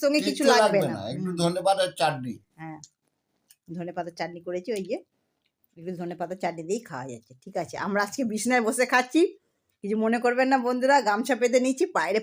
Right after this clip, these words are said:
Speaker 1: প্রচণ্ড ঠান্ডা লাগছে, প্রচণ্ড ঠান্ডা লাগছে
Speaker 2: এই
Speaker 1: বলে
Speaker 2: আলু
Speaker 1: পাচ্ছি
Speaker 2: ভাজা
Speaker 1: না।
Speaker 2: দিয়েছে, আলু ভাজাও লাগবে না।
Speaker 1: ওই জন্য আজকে ঘরেই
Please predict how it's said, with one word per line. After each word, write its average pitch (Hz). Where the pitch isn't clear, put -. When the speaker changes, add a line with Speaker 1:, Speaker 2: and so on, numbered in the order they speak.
Speaker 1:
প্রচণ্ড 254
ঠান্ডা 185
লাগছে, 170
প্রচণ্ড 214
ঠান্ডা 202
লাগছে 220
Speaker 2:
এই 240
Speaker 1:
বলে 254
Speaker 2:
আলু 170
Speaker 1:
পাচ্ছি 190
Speaker 2:
ভাজা 214
Speaker 1:
না। 208
Speaker 2:
দিয়েছে, 208
আলু 175
ভাজাও 202
লাগবে 165
না। 98
Speaker 1:
ওই 196
জন্য 220
আজকে 233
ঘরেই 214